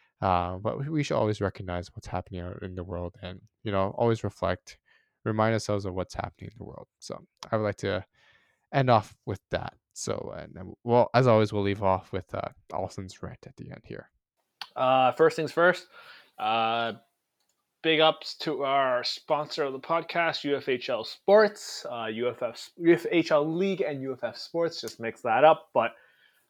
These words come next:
Speaker 2: uh, big fan. Um, and so, uh, also s-,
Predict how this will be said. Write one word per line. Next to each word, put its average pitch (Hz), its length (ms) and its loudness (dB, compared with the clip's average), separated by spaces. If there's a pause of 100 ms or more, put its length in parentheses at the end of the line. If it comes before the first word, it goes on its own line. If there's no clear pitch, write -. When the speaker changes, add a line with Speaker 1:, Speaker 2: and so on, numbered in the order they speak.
Speaker 2:
uh, 127 440 10 (260)
big 160 180 8
fan. 156 400 6 (100)
Um, 127 760 8 (180)
and 143 460 4 (480)
so, - 160 0
uh, 135 260 6
also 135 560 6
s-, 123 120 -6